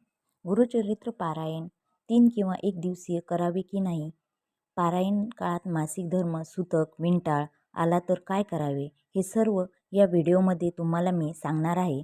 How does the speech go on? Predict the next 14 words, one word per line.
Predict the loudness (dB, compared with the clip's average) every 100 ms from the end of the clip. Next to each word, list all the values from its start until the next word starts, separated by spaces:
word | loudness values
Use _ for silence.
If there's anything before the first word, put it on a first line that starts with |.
| -10 _ _ _
त्या | 4 4
अगोदर | 4 2 2 2
माझ्या | 2 4 2 0 _ _ 0
चॅनलला | 2 2 2 2 0 -4 _ -2
सबस्क्राईब | -2 -2 0 2 2 2
केले | 2 4
नसेल | 4 2 2 0 4
तर | 4 4 2 _ -4
नक्की | -2 -2 -4
सबस्क्राईब | 2 0 0 -2 0 0
करा | 2 2 0 _ _ _ _
व | 0
हा | 4 6 6
व्हिडिओ | 6 6 6